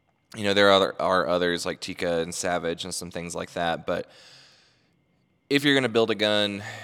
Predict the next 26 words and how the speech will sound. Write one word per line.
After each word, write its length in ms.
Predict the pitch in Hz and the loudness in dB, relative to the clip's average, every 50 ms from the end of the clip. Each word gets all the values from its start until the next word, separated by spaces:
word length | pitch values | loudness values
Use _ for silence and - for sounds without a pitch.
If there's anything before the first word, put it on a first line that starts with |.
| - - - - - - - _ - - - - _ _ _ _ _ _ _ _ _ _ _ _ _ _ _ _ _ _ _ _ _ _ | -18 -18 -20 -20 -20 -20 -20 _ -20 -20 -20 -20 _ _ _ _ _ _ _ _ _ _ _ _ _ _ _ _ _ _ _ _ _ _
the 140 | - 95 98 | -8 -6 -4
Remington 340 | 101 101 104 98 95 95 92 | -2 -2 -4 -4 -6 -6 -6
seven 280 | - - 98 92 90 | -2 -2 -2 -2 -2
hundred 160 | 92 90 90 85 | -4 -6 -8 -6
clone 260 | - - 85 82 80 | -4 -4 -4 -4 -2
is 140 | 82 - - | -4 -4 -4
the 60 | 78 | -2
way 100 | 78 76 | -4 -4
to 80 | 80 | -6
go. 180 | - - 53 - - - - - - - _ _ _ _ - - _ _ _ _ _ - _ _ _ _ | -8 -10 -12 -12 -16 -20 -20 -20 -20 -20 _ _ _ _ -20 -20 _ _ _ _ _ -20 _ _ _ _
Um, 380 | - 101 101 101 98 95 92 85 | 0 2 4 4 4 2 0 2
barrels, 480 | - 120 123 127 127 127 123 120 - 90 | 4 6 8 8 8 8 6 6 4 2
uh, 220 | - - 87 104 - - | -2 -4 -4 -4 -6 -10
Bartlein 720 | - 95 90 - 110 123 131 107 123 123 123 120 120 113 | -14 -16 -4 2 4 4 4 4 4 2 2 2 0 -2
is 500 | 85 98 98 95 92 87 85 - - - - - - - - - | -2 -2 -2 -2 -2 -2 -2 -2 -2 -4 -4 -14 -20 -20 -20 -20
by 300 | - 90 - 90 98 98 | -20 -14 -10 -6 -4 -4
and 120 | 95 92 92 | -2 -2 -2
large 400 | 92 92 92 90 90 90 - - | 0 0 0 0 0 -2 -6 -8
the 80 | 87 | -6
most 240 | 87 87 87 85 - | -4 -4 -4 -4 -2
popular, 600 | - 120 117 117 - 113 110 104 104 101 101 98 | 0 2 2 2 2 0 0 2 2 4 4 2
and 180 | - 90 87 - | 2 0 -6 -6
proof, 400 | - 104 95 90 - - - - - _ - | -4 -2 -2 -2 -2 -4 -8 -8 -14 _ 0
proof 280 | - 104 101 - 107 | 0 0 0 -2 -4
research 500 | 98 92 85 - - 87 85 82 - - | -4 -4 -4 -2 0 0 0 0 -2 -4
is, 320 | 87 80 78 73 - - | -4 -4 -6 -6 -6 -6